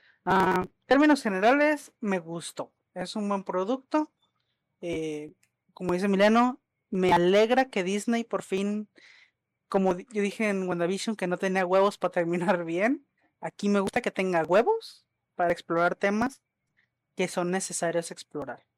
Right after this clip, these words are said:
Muchos ponen así, muy por encimita,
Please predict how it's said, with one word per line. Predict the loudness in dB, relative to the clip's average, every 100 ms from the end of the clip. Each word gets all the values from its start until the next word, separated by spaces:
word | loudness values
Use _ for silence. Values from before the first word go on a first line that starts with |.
| _ _ _ _ _ _ _ _ _ _ _ _ _ _
Muchos | -6 -4 -2 0
ponen | 2 2
así, | 0 -8 _
muy | -8
por | 0 0
encimita, | 2 2 2 4 2 0